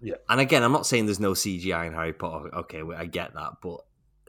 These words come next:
Speaker 2: I,
Speaker 1: Yes.
Speaker 2: it just feels like there's just no heart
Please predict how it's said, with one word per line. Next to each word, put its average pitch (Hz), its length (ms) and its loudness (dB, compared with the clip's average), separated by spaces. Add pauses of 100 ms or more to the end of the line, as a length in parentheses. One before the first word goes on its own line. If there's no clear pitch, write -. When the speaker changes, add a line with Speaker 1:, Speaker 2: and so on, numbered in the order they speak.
(140)
Speaker 2:
I, 113 40 -6
Speaker 1:
Yes. 107 320 -6
Speaker 2:
it 113 200 -6
just - 200 -2
feels 135 320 0
like 107 160 -6
there's 98 180 -12
just 104 220 -12
no 101 480 -6 (180)
heart 98 720 -6